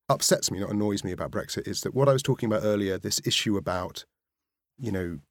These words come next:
rootless money, the, the rich getting very much richer, this feeling that democracy doesn't have any control over money anymore,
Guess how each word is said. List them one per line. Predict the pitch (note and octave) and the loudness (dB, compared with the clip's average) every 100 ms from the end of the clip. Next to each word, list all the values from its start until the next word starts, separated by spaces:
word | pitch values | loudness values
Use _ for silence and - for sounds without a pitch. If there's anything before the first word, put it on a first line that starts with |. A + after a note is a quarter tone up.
| _ - | _ -4
rootless | A#2+ A#2+ A#2 G2+ | 4 4 4 0
money, | A2+ G#2 G2 | 2 4 2
the, | F2+ | -2
the | D#2 G2+ | -4 0
rich | A2+ - | 0 0
getting | G2+ G2+ | 0 2
very | G#2 | 4
much | G2+ - | 2 -2
richer, | G2 - - | -4 -2 -4
this | F#2 - | -4 -2
feeling | - A#2+ G#2+ G2 | 0 2 2 2
that | F#2+ - - | -2 -8 -4
democracy | B2+ A#2 - G#2+ | 0 0 0 -2
doesn't | G2 - | -2 -4
have | - A#2 | -4 0
any | A#2 G2+ | 0 0
control | G#2+ - G2 G2 | -2 -2 -2 -2
over | G2+ | -2
money | G2 F#2 | -2 -2
anymore, | F#2 F#2 | -4 -4